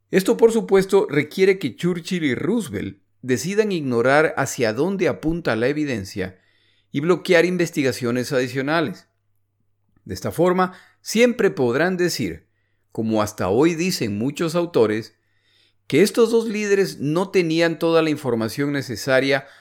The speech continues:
para determinar concluyentemente quiénes fueron los responsables de la masacre de Katyn.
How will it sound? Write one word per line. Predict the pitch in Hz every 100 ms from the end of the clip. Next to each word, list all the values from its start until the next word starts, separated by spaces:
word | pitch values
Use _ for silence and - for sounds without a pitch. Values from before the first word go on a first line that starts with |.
| _ _
para | - 127
determinar | 131 131 135 127 135 185
concluyentemente | 185 185 160 143 123 143 151 135 123 139 131 -
quiénes | - 151 170 180 170
fueron | 156 156 143 147
los | 135
responsables | 127 - 107 107 - 117 113 110 113
de |
la | 107
masacre | 90 90 - 101 - 101
de | 98
Katyn. | 98 107 135 123